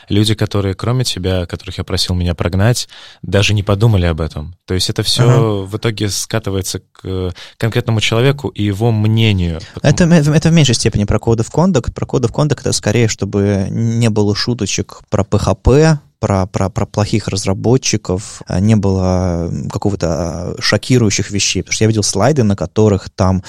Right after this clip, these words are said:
Speaker 2: человеку, человека защемляет в метро две-, дверьми, и это выглядит очень травматично.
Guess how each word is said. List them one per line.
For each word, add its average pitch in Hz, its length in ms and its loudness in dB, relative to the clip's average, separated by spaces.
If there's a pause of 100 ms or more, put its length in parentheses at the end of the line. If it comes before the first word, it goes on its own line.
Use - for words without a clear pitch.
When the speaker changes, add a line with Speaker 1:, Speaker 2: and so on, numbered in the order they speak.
(240)
Speaker 2:
человеку, 95 880 0
человека 107 440 2
защемляет 101 960 0
в 95 240 -12
метро 101 540 0
две-, 101 300 -4
дверьми, 104 540 0
и 123 80 -4
это 104 200 -2
выглядит 110 400 0
очень 104 220 0
травматично. 101 840 0